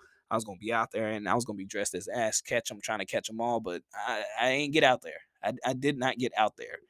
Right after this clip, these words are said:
But, um, the recap on sports, you know, LeBron's scoring king, um, Super Bowl just happened. You know, it was a really good game. You know, my feelings have kinda been set aside.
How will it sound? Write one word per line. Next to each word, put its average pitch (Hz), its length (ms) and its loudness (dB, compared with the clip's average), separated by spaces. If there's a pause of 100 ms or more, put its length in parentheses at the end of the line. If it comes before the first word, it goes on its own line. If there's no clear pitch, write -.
(380)
But, 113 240 -2
um, 110 460 -2
the 107 40 -8
recap 131 440 4
on 98 100 -6
sports, 131 400 4
you 113 80 -8
know, 101 120 -2
LeBron's 110 420 -2
scoring 135 380 -2
king, 123 420 2 (460)
um, 90 580 2
Super 143 320 4
Bowl 123 400 8 (1000)
just 120 240 0
happened. 117 640 4 (280)
You 113 220 -2
know, 110 260 2
it 110 80 2
was 104 160 -2
a 117 40 0
really 127 220 6
good 131 160 6
game. 123 460 2
You 110 100 -4
know, 107 180 -2
my 101 160 -2
feelings 135 420 2
have 110 120 -8
kinda 123 280 4
been 113 200 -4
set 117 240 6
aside. 107 520 8